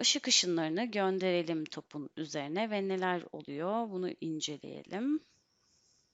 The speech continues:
Perdemiz burada olsun. Yine aynı şekilde devamı geliyor. Evet. Şimdi ikinci durum için de yapalım aynısını.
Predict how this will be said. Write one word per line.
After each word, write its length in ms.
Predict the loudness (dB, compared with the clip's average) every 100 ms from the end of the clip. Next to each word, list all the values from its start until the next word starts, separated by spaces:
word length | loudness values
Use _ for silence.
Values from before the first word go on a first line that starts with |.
| _ _ _ _
Perdemiz 720 | -4 -2 -2 -2 -2 -4 -6
burada 380 | -4 -4 -4 -6 -6
olsun. 680 | -4 -4 -6 -8 -6 -4 -6 -12 _ _ _ _ _ _ _
Yine 200 | -6 -2
aynı 240 | 0 0
şekilde 800 | -2 -4 -6 -10 -6 0 0 0 -4 _ _ -20 -20 -20 _ _ -6
devamı 560 | -4 -4 -4 -8 -12 -12
geliyor. 1000 | -4 -2 -2 -2 -2 -2 -2 -2 -6 -10 -14 -20 _ _ _ _ _ _ _ _ _ _ _ _ _ _ _ _ _ _ _ _
Evet. 340 | -2 -2 -6 -8 _ -20 -18 -18 -10
Şimdi 420 | -4 2 4 2 0 -18 _
ikinci 440 | -10 0 2 2 2
durum 240 | 2 2
için 280 | 0 0 -2
de 60 | -2
yapalım 600 | -4 -4 -4 -4 -6 -8 -6
aynısını. 880 | -6 -6 -6 -6 -6 -6 -2 -2